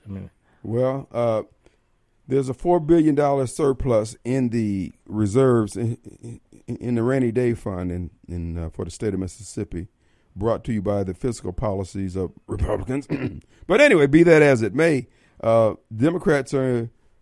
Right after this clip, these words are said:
Speaker 2: uh, if they were able to pull their act together, they could get a lot of their, uh,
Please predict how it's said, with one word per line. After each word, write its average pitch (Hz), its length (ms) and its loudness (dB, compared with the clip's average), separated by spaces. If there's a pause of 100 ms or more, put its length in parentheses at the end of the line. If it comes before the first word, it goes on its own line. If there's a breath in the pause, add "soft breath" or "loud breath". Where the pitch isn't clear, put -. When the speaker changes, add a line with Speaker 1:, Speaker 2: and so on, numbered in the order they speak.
Speaker 2:
uh, 98 220 -4
if 110 180 -4
they 131 160 4
were 127 180 2
able 123 200 0
to 117 60 -2
pull 131 280 0
their 117 180 0
act 143 260 -2
together, 110 360 -2
they 113 140 -2
could 123 180 -8
get 117 140 -2
a - 20 -4
lot 113 380 2
of 120 100 0
their, 117 140 0 (680 soft breath)
uh, - 20 -8